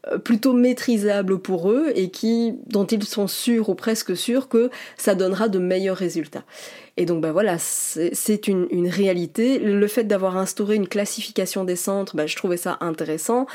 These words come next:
Malheureusement, encore une fois, il y a toujours deux pièces à une face de, à une, il y a toujours deux faces à une pièce de monnaie. Et donc, bah, le revers de la médaille, c'est ça, c'est que du coup, les centres ne jouent plus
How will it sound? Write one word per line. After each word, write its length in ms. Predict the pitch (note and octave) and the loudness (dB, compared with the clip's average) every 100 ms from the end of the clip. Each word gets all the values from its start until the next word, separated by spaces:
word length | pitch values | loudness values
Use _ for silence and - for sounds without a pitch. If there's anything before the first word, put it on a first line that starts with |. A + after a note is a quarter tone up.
| - - - - | -16 -16 -18 -6
Malheureusement, 760 | F3+ F#3 F3+ E3 E3+ G3+ A3+ - | -2 0 2 2 0 2 0 0
encore 280 | D#3 D#3+ E3+ | -6 -6 -6
une 80 | E3+ | -2
fois, 260 | A#3 A#3 - | 0 -2 -2
il 60 | F3+ | -2
y 60 | |
a 80 | F3+ | -2
toujours 420 | G3+ F3+ G3 F#3+ F3+ | -4 -2 -2 -2 -6
deux 360 | F3 F3 A3 | -6 2 0
pièces 320 | A3 G#3 G3+ E3 | 2 -2 0 -2
à 40 | |
une 80 | D#3+ | -2
face 260 | E3 E3 | -4 -6
de, 260 | D#3+ D#3+ D3+ | -6 -6 -6
à 120 | - E3 | -4 -4
une, 120 | - | -2
il 100 | G3+ | 0
y 20 | |
a 60 | F#3 | 0
toujours 200 | - A3 | 2 2
deux 120 | G#3 | 2
faces 300 | G#3 G#3 - | 0 -2 -2
à 20 | |
une 100 | E3+ | -4
pièce 200 | D#3+ E3+ | -2 -4
de 80 | E3 | -2
monnaie. 300 | D#3+ F3 D4+ F#4 - - - - - | -2 0 0 -2 -16 -16 -16 -10 -2
Et 80 | |
donc, 180 | G3+ C4+ | 2 4
bah, 140 | G3+ E3+ | 4 2
le 200 | G#3+ A3+ | 4 4
revers 340 | A3+ G#3 F#3+ | 4 2 2
de 80 | F#3 | 0
la 100 | E3 | 0
médaille, 320 | D#3+ C#4 A#3+ | 2 0 0
c'est 140 | - | -2
ça, 220 | F3 B3+ A3+ | -2 -2 0
c'est 160 | F#3+ | -4
que 100 | F3 | -4
du 140 | E3+ E3+ | -4 -2
coup, 160 | B3 | 0
les 120 | A3+ | 0
centres 380 | F3 G#3 A3+ G#3+ | 0 0 -2 0
ne 120 | F#3+ | 0
jouent 180 | F3 F#3 | 2 -2
plus 360 | - C4 B3+ | 2 2 2